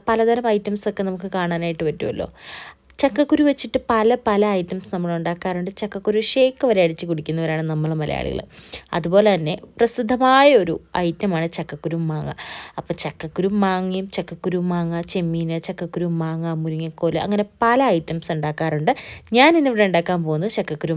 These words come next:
മാങ്ങയാണേ. അപ്പോൾ നിങ്ങൾക്കറിയായിരിക്കും, എങ്കിലും ഞാൻ ഉണ്ടാക്കിയപ്പം നിങ്ങളെയും കൂടെ ഒന്ന് കാണിച്ചു എന്നേ ഉള്ളൂ. നിങ്ങളെ കാണിച്ചില്ലെങ്കിൽ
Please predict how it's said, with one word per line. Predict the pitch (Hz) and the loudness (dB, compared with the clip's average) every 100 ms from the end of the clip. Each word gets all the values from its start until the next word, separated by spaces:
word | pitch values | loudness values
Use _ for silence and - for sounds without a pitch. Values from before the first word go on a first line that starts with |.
| 165 | -2
മാങ്ങയാണേ. | 160 156 123 220 294 - - | -2 -4 -2 -2 -4 -10 -4
അപ്പോൾ | 170 180 | 0 2
നിങ്ങൾക്കറിയായിരിക്കും, | 165 180 208 226 196 220 202 160 196 - 175 | 2 2 2 2 4 4 4 0 -6 -4 -4
എങ്കിലും | 151 156 165 180 | -2 -2 -2 -2
ഞാൻ | 156 170 | 0 0
ഉണ്ടാക്കിയപ്പം | 180 175 175 190 196 190 | 0 -2 -4 -4 -4 -4
നിങ്ങളെയും | 151 151 151 | -2 -2 -2
കൂടെ | 180 | -4
ഒന്ന് | 196 208 | -4 -4
കാണിച്ചു | 190 180 185 226 | -4 -4 -4 -4
എന്നേ | 269 214 | 0 0
ഉള്ളൂ. | 170 247 - - - - | 0 -4 -6 -16 -12 -4
നിങ്ങളെ | 151 139 127 180 | -2 -2 -4 2
കാണിച്ചില്ലെങ്കിൽ | 175 175 185 185 190 | 2 2 -2 -2 -2